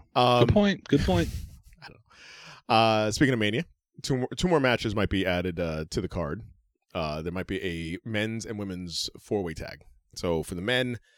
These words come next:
Speaker 1: right now, Street Profits versus Alpha Academy versus Viking Raiders versus, uh, Strowman and Ri-, Ricochet. And then at some point, might have, uh, a women's, uh, four-way match. Who
Speaker 2: I wouldn't
Speaker 1: knows?
Speaker 2: be surprised if they do that on SmackDown, like the goddamn Andre the Giant Battle Royal.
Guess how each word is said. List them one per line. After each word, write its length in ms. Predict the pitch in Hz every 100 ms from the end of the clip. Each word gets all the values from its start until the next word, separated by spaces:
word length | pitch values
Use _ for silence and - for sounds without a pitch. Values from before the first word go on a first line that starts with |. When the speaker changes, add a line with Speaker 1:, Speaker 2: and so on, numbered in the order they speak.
| _ _ _
Speaker 1:
right 120 | 107
now, 120 | 107 101
Street 180 | 127
Profits 400 | 120 117 101 107
versus 300 | - 104 101
Alpha 200 | 101 - 92
Academy 320 | 101 90 90
versus 280 | 82 87 82
Viking 260 | 90 90
Raiders 300 | 82 82 82
versus, 540 | 80 80 87 80 78 -
uh, 100 | -
Strowman 380 | - 113 90 78
and 140 | 73
Ri-, 80 | 90 -
Ricochet. 520 | 107 92 104 92 92 _ _ _ _ _ _
And 140 | 90 85
then 240 | 80 78
at 80 | 78
some 160 | 92
point, 280 | 80 82 69 _ _ _ _ _ _ _ -
might 200 | 92 80
have, 220 | 71 76
uh, 220 | 71 65
a 60 | -
women's, 640 | 87 85 80 78 - - _ _ 92
uh, 240 | 78 69
four-way 380 | - 92 78 73
match. 420 | 69 67 - - _ _ _ _ _ _ -
Who 60 |
Speaker 2:
I 40 | 90
wouldn't 120 | 98
Speaker 1:
knows? 120 | 90
Speaker 2:
be 80 | 90
surprised 360 | 92 - 90 87
if 40 |
they 120 | 90
do 140 | 87 90
that 100 | 85
on 120 | 82
SmackDown, 580 | - 95 87 - 87 85
like 140 | 82
the 100 | 85
goddamn 480 | 85 87 80 85 82
Andre 280 | 82 82 78
the 60 |
Giant 360 | 80 82 87 82
Battle 240 | 80 82
Royal. 320 | 82 82 85